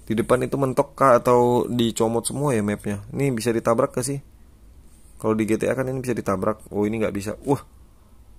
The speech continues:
apa itu yang jatuh? Oh, kalau ini jatuh nggak apa-apa, karena ini nggak muatan aslinya gitu loh. Oke, di depan kayaknya udah mentok sih mapnya. Jadi sekitar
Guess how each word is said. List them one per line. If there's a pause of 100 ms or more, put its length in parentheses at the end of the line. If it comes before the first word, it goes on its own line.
(160)
apa
itu
yang
jatuh? (1200)
Oh,
kalau
ini
jatuh
nggak
apa-apa,
karena
ini (760)
nggak
muatan (320)
aslinya
gitu
loh. (1080)
Oke,
di
depan
kayaknya
udah
mentok
sih
mapnya. (640)
Jadi
sekitar